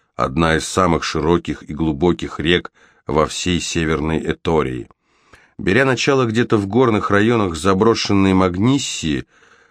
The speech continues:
она несла свои воды к самому Семиморью и разделяла Северную Империю на центральную часть и приграничные земли.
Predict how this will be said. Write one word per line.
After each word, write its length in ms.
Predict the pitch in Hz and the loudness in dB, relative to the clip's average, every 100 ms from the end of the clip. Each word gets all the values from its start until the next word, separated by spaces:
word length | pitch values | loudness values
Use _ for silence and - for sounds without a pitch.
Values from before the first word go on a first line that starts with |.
| _ | _
она 240 | - 92 | 0 2
несла 380 | 123 117 131 143 | 2 2 2 2
свои 400 | 131 - 117 117 | 0 0 2 4
воды 560 | 104 92 135 123 117 113 - _ _ _ _ _ _ _ _ _ _ _ _ _ | 2 2 2 4 4 2 -2 _ _ _ _ _ _ _ _ _ _ _ _ _
к 80 | - | -10
самому 520 | - 113 135 127 123 | -2 0 2 2 0
Семиморью 960 | - - 113 123 123 107 73 65 60 - _ _ _ _ _ _ _ _ _ _ - | 0 0 2 4 2 2 0 -4 -8 -14 _ _ _ _ _ _ _ _ _ _ 0
и 100 | 92 | 2
разделяла 560 | 87 73 92 98 87 | 2 0 2 2 2
Северную 560 | 85 92 87 76 80 80 | 0 0 0 2 0 0
Империю 600 | 76 98 123 113 90 - _ _ _ | 0 0 2 2 0 -2 _ _ _
на 140 | 95 95 | -2 0
центральную 720 | - 98 92 98 85 73 69 | 0 0 2 2 2 0 -4
часть 480 | - 110 135 - - | -2 0 0 -2 -4
и 120 | 101 | -2
приграничные 840 | 90 90 85 82 82 76 - 85 | 0 0 2 2 0 -2 -2 0
земли. 480 | 73 64 67 57 - | 0 -4 -8 -10 -16